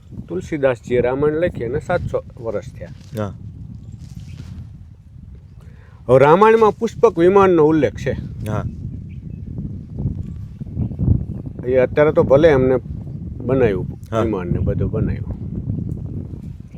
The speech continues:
Speaker 1: હવે પુષ્પક વિમાનનો રામાયણ ઉલ્લેખ તો, તો, તો આપણી સંસ્કૃતિ, આપણું વિજ્ઞાન,
Speaker 2: એની કરતાં
Speaker 1: આપણું
Speaker 2: ક્યાંય આગળ છે એવું
Speaker 1: સંશોધન
Speaker 2: માનવું
Speaker 1: આગળ હોય ને.
Speaker 2: સો ટકાની વાત છે.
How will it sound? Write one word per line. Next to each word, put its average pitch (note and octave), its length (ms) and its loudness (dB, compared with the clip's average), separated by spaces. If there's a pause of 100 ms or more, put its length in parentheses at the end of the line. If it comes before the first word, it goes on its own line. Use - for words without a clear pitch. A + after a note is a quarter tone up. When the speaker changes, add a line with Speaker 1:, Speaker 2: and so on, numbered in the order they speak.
(120)
Speaker 1:
હવે G2+ 120 -10
પુષ્પક D3 500 2
વિમાનનો D#3 500 4
રામાયણ C3 360 2
ઉલ્લેખ A2 360 -2
તો, A2 120 -4
તો, B2 180 0
તો B2+ 120 -2
આપણી B2+ 300 2
સંસ્કૃતિ, C#3+ 640 -4
આપણું C3 360 2
વિજ્ઞાન, C#3 400 2 (340)
Speaker 2:
એની C3 180 0
કરતાં C#3 240 4
Speaker 1:
આપણું A#2+ 80 2
Speaker 2:
ક્યાંય D3+ 160 6
આગળ - 100 6
છે D#3 60 8
એવું B2 120 8
Speaker 1:
સંશોધન C3+ 220 8
Speaker 2:
માનવું D#3 120 6
Speaker 1:
આગળ D#3+ 220 6
હોય D#3+ 160 4
ને. G3+ 100 -8
Speaker 2:
સો D3 140 4
ટકાની F2 340 -8
વાત - 140 -12
છે. - 260 -14